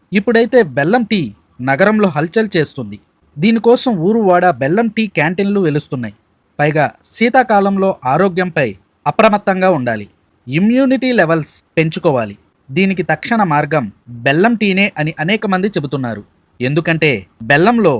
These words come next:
విటమిన్ ఏ, బి, ఐరన్, భాస్వరం, సుక్రోజ్, పలు ఖనిజాలు, ఇతర పోషకాలు పుష్కలంగా ఉంటాయని తెలుస్తోంది. అందుకని శీతాకాలంలో బెల్లం టీ తాగితే ఆరోగ్యంగా ఉంటుంది. శీతాకాలంలో ప్రతి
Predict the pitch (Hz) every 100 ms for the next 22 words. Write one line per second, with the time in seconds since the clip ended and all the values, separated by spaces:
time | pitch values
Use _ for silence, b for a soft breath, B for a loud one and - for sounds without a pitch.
0 | 98 _ - 143 226 226 233 165 156 208
1 | 139 156 185 - 143 160 170 180 _ _
2 | _ 110 135 160 185 175 180 _ _ -
3 | - - 214 208 202 - _ _ 175 180
4 | 165 156 180 190 185 202 _ _ 147 156
5 | 262 226 160 165 196 185 185 202 - 190
6 | - 247 233 226 196 165 160 156 156 117
7 | - _ - 180 170 - 135 101 - _
8 | _ _ - 196 226 233 233 170 240 277
9 | 262 226 214 214 156 131 196 208 202 -
10 | 135 143 160 127 92 _ _ 110 131 185
11 | 170 185 190 175 123 104 95 _ _ -
12 | - 170 - 214 170 156 156 156 - 117
13 | 151